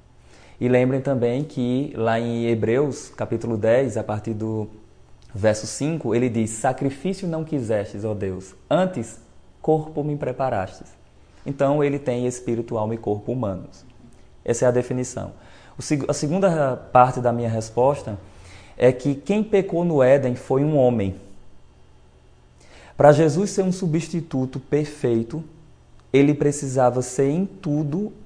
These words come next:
igual aos substituídos. Olha só, não há substituição, não há substituição sem Cristo assumir, tomar para si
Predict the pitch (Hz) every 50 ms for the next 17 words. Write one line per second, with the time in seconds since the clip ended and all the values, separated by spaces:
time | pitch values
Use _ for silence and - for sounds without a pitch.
0 | - - - 156 170 165 123 110 120 117 117 117 117 123 135 143 - - 127 123
1 | 127 123 - 135 120 127 127 - 123 - - 139 135 113 101 95 92 92 - -
2 | - - - - - - - 143 175 175 180 - 117 95 90 - - - - 139
3 | 139 147 151 165 170 196 233 247 226 160 123 117 120 - - - 139 131 139 135
4 | 139 139 131 - 139 139 143 143 - 120 110 110 113 131 143 - - - - -
5 | - - 117 117 117 131 156 185 185 160 127 107 104 113 120 - - - 139 135
6 | 135 139 139 - 135 - 135 135 135 - - 120 107 110 120 139 - - - -
7 | - - - - - - - - - - - - 156 156 160 156 156 - - 151
8 | 175 202 214 - - 185 180 175 175 - - 175 175 160 139 120 117 117 117 -
9 | 131 123 127 131 147 175 170 175 170 165 160 156 - - 131 120 113 123 135